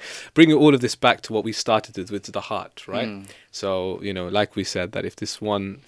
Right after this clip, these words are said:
Speaker 1: thing is all right, then everything else is, is okay. Let's maybe end with a few kind of practical tips, um, for, for those who are listening in this day and age with everything that's going on around us.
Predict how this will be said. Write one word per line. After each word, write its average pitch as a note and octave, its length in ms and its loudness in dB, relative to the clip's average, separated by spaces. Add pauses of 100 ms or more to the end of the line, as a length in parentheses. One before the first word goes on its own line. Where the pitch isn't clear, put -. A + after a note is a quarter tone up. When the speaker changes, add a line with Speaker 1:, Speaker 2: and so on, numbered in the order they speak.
(240)
Speaker 1:
thing A2 240 -4
is G2+ 120 -2
all G2 100 0
right, A#2 260 4
then F#2 160 -8
everything G#2 300 -8
else F#2+ 380 -6
is, G2 260 -4
is F#2+ 180 -8
okay. F#2 340 -4 (400)
Let's E3 220 2
maybe D3 280 2
end B2 240 2
with A2 240 2
a G2 60 -2
few A2 260 -2
kind G2+ 200 -6
of - 100 -16
practical G#2 460 -6
tips, - 440 -8 (300)
um, F2+ 680 -4 (100)
for, G#2 560 0
for - 240 -6
those A#2+ 280 2
who G2+ 100 -2
are F#2+ 80 2
listening F#2+ 500 -4
in C#3 220 -2
this A2 180 -4
day F#2+ 180 0
and F#2+ 80 -2
age F#2+ 200 -2
with F#2+ 100 -4
everything G#2+ 380 -6
that's - 300 -6
going G2 260 -6
on F#2 120 -6
around F#2 360 -4
us. E2+ 240 -4